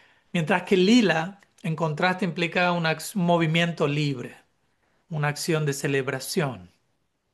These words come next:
¿no? Por fuera se ve igual, karma y lila, acción. Pero una es llevado muchas veces por la fuerza de mi, de mi karma previo, que me veo arrastrado y forzado a actuar de cierta manera. Y lila más bien es un movimiento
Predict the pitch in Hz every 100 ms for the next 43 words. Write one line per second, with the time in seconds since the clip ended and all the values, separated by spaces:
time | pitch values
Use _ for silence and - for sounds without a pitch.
0 | - 180 - 180 180 240 240 - 220 220
1 | 220 214 131 113 170 180 180 180 156 151
2 | 127 104 - _ _ _ _ 156 143 -
3 | 175 113 90 _ _ _ _ _ _ _
4 | _ _ _ - 170 185 214 214 208 208
5 | - - 165 180 185 208 208 208 202 -
6 | 175 180 196 196 190 185 170 151 - 202
7 | 202 202 190 170 160 151 143 - _ -
8 | 151 151 214 269 226 127 139 127 131 170
9 | - _ _ _ _ _ - 143 147 165
10 | 160 139 - 170 170 - 151 143 170 160
11 | 160 165 151 139 170 151 165 143 160 170
12 | 139 147 _ _ _ _ _ _ - 170
13 | 220 226 196 175 190 196 190 185 175 170
14 | 160 165 165 185 185 185